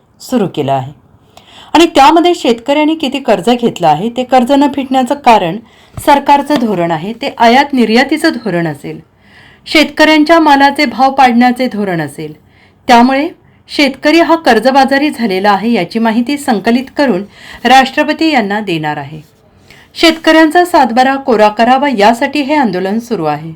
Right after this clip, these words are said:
ही चळवळ पुढे नेण्यासाठी आम्ही निवडणूक लढवतो. कमी वयापासून या चळवळीमध्ये असून ही चळवळ पुढे नेण्याचं काम या निवडणुकीच्या माध्यमातून करतो. निवडणुकीसाठी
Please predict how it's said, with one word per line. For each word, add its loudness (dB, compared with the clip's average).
ही 2
चळवळ 4
पुढे 0
नेण्यासाठी 0
आम्ही 2
निवडणूक 0
लढवतो. -6
कमी 4
वयापासून 2
या 2
चळवळीमध्ये -2
असून -2
ही 2
चळवळ 2
पुढे -2
नेण्याचं -2
काम 0
या 4
निवडणुकीच्या 0
माध्यमातून -2
करतो. -10
निवडणुकीसाठी 2